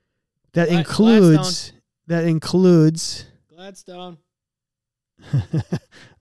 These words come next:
Speaker 1: All right, you got it.
Speaker 2: I was so worried that I was, that was something
Speaker 1: You
Speaker 2: totally
Speaker 1: nailed it.
Speaker 2: different. I
Speaker 1: Uh,
Speaker 2: was like, that, no, maybe I'm just thinking of Fred Flintstone.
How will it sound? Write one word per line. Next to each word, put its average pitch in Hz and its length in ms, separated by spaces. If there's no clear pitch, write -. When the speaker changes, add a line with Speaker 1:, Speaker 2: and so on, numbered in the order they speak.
Speaker 1:
All 139 100
right, 165 140
you 123 280
got 135 180
it. 135 180
Speaker 2:
I 110 100
was 101 120
so 101 240
worried 87 360
that 82 120
I 85 60
was, 80 200
that 90 120
was 85 140
something - 280
Speaker 1:
You 165 120
Speaker 2:
totally 175 180
Speaker 1:
nailed 220 160
it. 120 40
Speaker 2:
different. 113 220
I - 80
Speaker 1:
Uh, 165 40
Speaker 2:
was 135 140
like, 95 220
that, 107 160
no, 92 180
maybe 98 280
I'm 98 100
just 87 180
thinking 92 220
of - 60
Fred 92 280
Flintstone. - 540